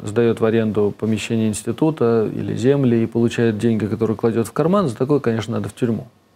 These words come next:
так, если по-честному. Но это не претензия ко всей Академии наук, это вот конкретное преступление конкретного человека, которое, конечно, должно быть расследовано,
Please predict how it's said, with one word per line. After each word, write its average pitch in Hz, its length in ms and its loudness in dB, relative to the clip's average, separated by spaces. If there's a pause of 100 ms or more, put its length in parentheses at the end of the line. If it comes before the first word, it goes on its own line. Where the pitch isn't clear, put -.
(100)
так, - 220 -16
если - 220 -12
по-честному. - 480 -10 (840)
Но 123 220 4
это 143 200 2
не 131 600 2 (320)
претензия 123 420 0
ко 107 120 -2
всей 104 180 -6
Академии 104 380 -2
наук, 139 260 2
это 107 160 -2
вот 107 240 -2 (100)
конкретное 113 520 0
преступление 127 520 -2
конкретного 104 520 -4
человека, 101 480 -8
которое, 139 320 2
конечно, 131 340 2
должно 113 240 2
быть 107 160 0
расследовано, 104 640 -4